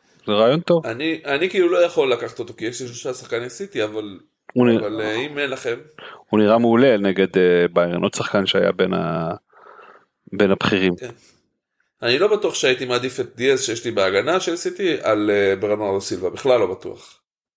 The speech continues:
Speaker 2: כאילו, ה-, הבעיה היחידה איתו זה כמובן עניין של רוטציה, כן? אמ,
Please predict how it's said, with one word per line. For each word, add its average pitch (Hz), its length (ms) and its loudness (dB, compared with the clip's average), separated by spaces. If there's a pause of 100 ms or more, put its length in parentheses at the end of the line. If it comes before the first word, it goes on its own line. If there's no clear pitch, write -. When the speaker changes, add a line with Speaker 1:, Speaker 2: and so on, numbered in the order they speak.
(600)
Speaker 2:
כאילו, 104 960 -2
ה-, 92 320 -2
הבעיה 117 300 4
היחידה 139 400 2
איתו 151 220 0
זה 131 100 -2
כמובן 123 360 0
עניין 123 220 0
של 123 120 -2
רוטציה, 107 520 0 (240)
כן? 113 200 -2 (960)
אמ, 104 680 -2